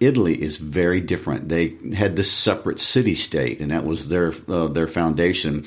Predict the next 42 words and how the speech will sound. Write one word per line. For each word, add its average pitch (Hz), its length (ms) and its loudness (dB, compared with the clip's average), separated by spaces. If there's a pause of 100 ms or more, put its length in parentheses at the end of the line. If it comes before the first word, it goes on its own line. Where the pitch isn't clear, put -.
(500)
Uh, 107 240 2
and 117 160 4
what 139 120 4
we 107 320 4
need 123 280 4
to 107 60 4
really 120 280 4
understand 107 500 2
is 82 80 -2
how 90 120 -2
Machiavelli 85 1080 -2 (380)
is 101 180 -2
really, 107 440 4
uh, 95 200 -2
very 98 260 2
much 113 220 4
a 87 40 -2
product 107 440 -2
of, 78 160 -4 (140)
of 123 180 0
the 95 80 4
Italian 73 420 -4
Renaissance, 76 560 -6
even 180 240 2
if 269 80 0
he 156 120 2
didn't 120 220 2
have 101 200 0
an 92 140 -2
interest 110 420 0
in 82 100 0
art, 80 500 0 (240)
<laughs> - 240 -20
like 101 200 2
we 101 260 2
most 110 440 2
usually 104 640 4
associate 87 640 2
with 76 120 -2
the 80 140 2
Italian 80 440 -2
Renaissance. 76 560 -4